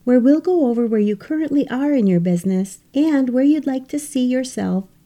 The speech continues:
and your business in the future. During this session, we'll begin to map out the steps you need to take to achieve your goals. I'm helping my clients start their businesses, become more profitable,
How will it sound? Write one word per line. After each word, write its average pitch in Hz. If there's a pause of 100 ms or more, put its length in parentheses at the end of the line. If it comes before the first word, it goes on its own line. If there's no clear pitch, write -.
(120)
and 262
your 294
business 220
in 220
the 214
future. 180 (380)
During 320
this 349
session, 202
we'll 262
begin 277
to 254
map 208
out 277
the 294
steps 208
you 233
need 269
to 285
take 202
to 214
achieve 202
your 202
goals. 170 (320)
I'm 240
helping 311
my 311
clients 226
start 196
their 277
businesses, 214 (100)
become 196
more 240
profitable, 208